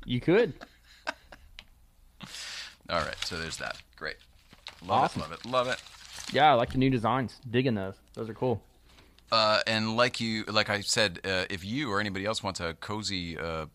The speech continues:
Speaker 2: uh, Sinclair thing or anything from Sinclair, uh, stickers, whatever, either just write us, give us a call.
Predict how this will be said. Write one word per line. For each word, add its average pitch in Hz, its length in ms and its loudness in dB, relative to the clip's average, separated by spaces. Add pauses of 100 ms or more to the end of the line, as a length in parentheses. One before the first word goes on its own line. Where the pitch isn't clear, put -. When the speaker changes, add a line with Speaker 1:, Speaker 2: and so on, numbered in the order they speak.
Speaker 2:
uh, 78 120 -6
Sinclair 95 520 0 (180)
thing - 280 -4
or 104 180 2
anything 120 280 0
from 76 140 -10
Sinclair, 76 440 -10 (240)
uh, 80 80 -8
stickers, 113 440 -4
whatever, 92 360 -2 (360)
either 98 280 -2
just 90 260 -8
write 113 220 2
us, 110 160 -2
give 85 120 -8
us 80 120 -10
a - 20 -14
call. 95 360 -6